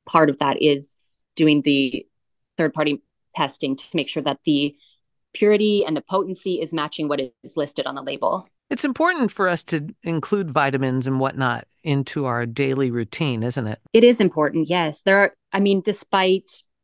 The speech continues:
Speaker 1: our best intentions, despite all the effort that we put into living a healthy lifestyle, there's always, there are always things that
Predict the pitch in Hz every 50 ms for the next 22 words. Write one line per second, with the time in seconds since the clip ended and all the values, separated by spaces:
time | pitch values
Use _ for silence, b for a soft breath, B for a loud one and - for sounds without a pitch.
0 | _ - 180 175 165 - 190 185 - - 196 180 - 196 175 175 160 190 175 175
1 | 165 170 - - 175 170 160 170 175 170 180 175 160 - 170 165 - 185 170 170
2 | 165 156 - 175 160 165 156 - 185 165 165 175 - 180 160 156 156 160 165 156
3 | 165 160 156 156 170 165 - 180 160 185 196 202 196 196 - 196 185 190 202 190
4 | 196 208 196 196 196 196 - _ _ - 208 190 180 170 165 165 160 - 165 156
5 | 156 156 147 -